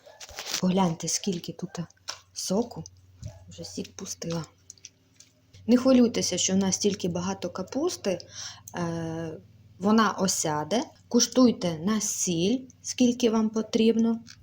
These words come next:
Тепер накриваємо. Можете, в мене така, я беру кришкою, ви можете мискою. І зверху ставимо гніт.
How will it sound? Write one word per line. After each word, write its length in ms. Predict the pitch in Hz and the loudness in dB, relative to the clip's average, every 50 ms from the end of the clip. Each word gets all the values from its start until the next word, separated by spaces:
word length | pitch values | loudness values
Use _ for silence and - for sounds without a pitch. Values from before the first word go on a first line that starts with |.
| - - - - - - - _ - | -20 -20 -20 -20 -20 -20 -20 _ -8
Тепер 320 | 220 - - 247 220 190 | -8 0 2 2 4 4
накриваємо. 800 | 190 214 208 - 233 247 240 226 208 190 170 165 160 160 160 156 - - _ - - _ - - _ _ - - - _ - - | 2 2 2 4 4 4 4 4 2 2 0 -2 -4 -6 -10 -12 -16 -20 _ -20 -20 _ -20 -20 _ _ -20 -20 -20 _ 0 4
Можете, 540 | 226 247 240 - 190 - - 180 170 - - | 6 6 6 6 4 0 -4 -6 -8 -8 -4
в 60 | 208 | -2
мене 220 | 240 285 262 220 202 | 2 4 4 4 4
така, 300 | 208 - - 175 175 180 | 2 -2 -6 -4 -4 -4
я 100 | 175 165 | -4 -2
беру 300 | 160 208 220 214 208 208 | 2 4 4 4 4 0
кришкою, 840 | - - 202 185 175 170 170 - - - - 254 247 262 285 277 277 _ _ - _ _ _ _ - _ _ _ _ _ _ - | -2 -2 0 0 0 0 0 0 0 2 2 2 2 2 0 -4 -8 _ _ -20 _ _ _ _ -20 _ _ _ _ _ _ 0
ви 140 | 208 247 254 | 4 6 6
можете 520 | 220 202 196 185 190 - - 175 170 156 156 175 | 8 6 4 2 -2 -6 -6 -8 -6 -6 0 4
мискою. 600 | 202 233 262 254 - - 294 277 269 262 262 254 - - _ _ _ _ _ _ - - - - _ _ - | 4 6 6 4 2 2 2 2 2 2 0 -4 -8 -16 _ _ _ _ _ _ -16 -16 -16 -16 _ _ 0
І 140 | 233 285 254 | 2 2 2
зверху 440 | - - 214 233 226 - - 185 | 2 0 0 0 0 -2 -6 -8
ставимо 560 | - - - 190 185 190 185 190 190 190 185 175 | -8 -4 -2 0 0 0 0 0 0 2 0 0
гніт. 440 | 165 185 190 180 - - - - | 2 0 0 0 -2 -6 -12 -6